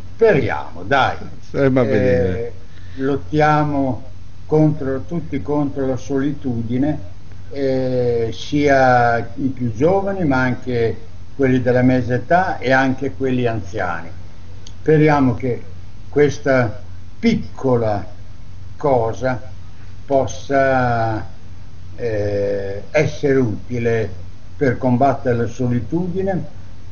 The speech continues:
Speaker 1: e aumentare le spese mensili, eh, di alimentari.
Speaker 2: Di alimentari.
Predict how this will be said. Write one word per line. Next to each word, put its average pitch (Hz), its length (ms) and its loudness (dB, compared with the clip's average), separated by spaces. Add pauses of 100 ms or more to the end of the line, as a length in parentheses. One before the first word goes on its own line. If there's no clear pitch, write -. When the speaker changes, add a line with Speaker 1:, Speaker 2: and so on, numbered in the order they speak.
(320)
Speaker 1:
e 147 120 2
aumentare 127 840 2
le 110 140 -2
spese 104 680 -6 (600)
mensili, 117 920 -2 (580)
eh, 113 180 -2
di 117 140 2
alimentari. 98 920 0
Speaker 2:
Di 139 200 4
alimentari. 117 920 4